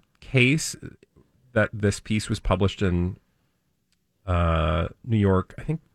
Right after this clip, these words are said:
the New Yorker. Anyway, um, and th-, the headline is, "Ghislaine Maxwell's twin sisters have their own wild stories." And I didn't know that she had twin sisters.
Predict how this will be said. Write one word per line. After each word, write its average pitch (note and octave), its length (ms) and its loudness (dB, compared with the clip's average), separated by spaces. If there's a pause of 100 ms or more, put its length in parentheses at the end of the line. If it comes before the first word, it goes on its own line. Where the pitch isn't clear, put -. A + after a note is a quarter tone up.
the A2+ 80 -4
New A2+ 100 2
Yorker. C#3 560 0 (480)
Anyway, F2+ 520 4
um, F#2+ 480 2
and G#2 360 0
th-, F2 140 -10 (280)
the A2 220 0
headline A2+ 480 2
is, F2+ 220 2
"Ghislaine G2 400 0
Maxwell's F#2 420 0
twin F2+ 220 -2
sisters F#2 380 -4
have E2 140 -2
their E2+ 180 0
own F#2 240 0
wild D#2 300 0
stories." - 560 -4 (880)
And G#2 120 6
I A2 60 8
didn't A#2 260 0
know G2+ 160 2
that G2 140 -4
she - 180 -4
had E2+ 260 -2
twin E2 240 -4
sisters. - 560 -8